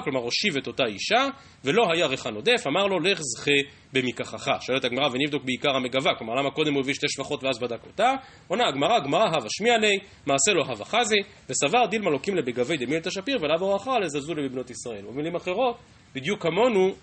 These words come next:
רבן גמליאל לא הכיר את זה מן המציאות. הוא פעם שמע שזה ככה, אבל הוא לא ידע שמציאותית זה ככה, ולכן הוא כאילו קודם עשה ניסוי, ורק אחר כך השתמש באותה דרך של בדיקה. טוב, את זה אנחנו פחות מבינים, את המשפט הבא בגמרא אנחנו דווקא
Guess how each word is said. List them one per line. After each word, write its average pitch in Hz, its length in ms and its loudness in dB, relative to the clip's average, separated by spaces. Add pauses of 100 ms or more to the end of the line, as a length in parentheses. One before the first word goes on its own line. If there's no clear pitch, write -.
(140)
רבן 160 200 2
גמליאל 180 240 4
לא 175 80 2
הכיר 185 220 -2
את 143 40 -2
זה 139 80 -2
מן 139 100 -2
המציאות. 123 500 -10 (920)
הוא 123 180 -6
פעם 165 180 4
שמע 160 360 2
שזה 117 240 -4
ככה, 165 300 -2
אבל 101 160 -14
הוא 104 100 -12
לא 151 180 2
ידע 123 200 0
שמציאותית 123 480 -8
זה 180 80 -6
ככה, 262 220 -2
ולכן 156 220 -2
הוא 156 140 -2
כאילו 139 160 -4
קודם 160 280 -4
עשה 151 200 -6
ניסוי, 233 280 -6
ורק 160 220 -2
אחר 135 260 -2
כך 139 160 0 (340)
השתמש 131 380 -2
באותה 110 300 -6
דרך 104 300 -10
של - 100 -14
בדיקה. 92 360 -20 (400)
טוב, 139 180 -6
את 123 60 -6
זה 233 80 6
אנחנו 170 200 4
פחות 165 220 0
מבינים, 151 340 2
את 208 80 -2
המשפט 220 320 0
הבא 247 120 2
בגמרא 254 260 0
אנחנו 226 240 0
דווקא 156 260 -2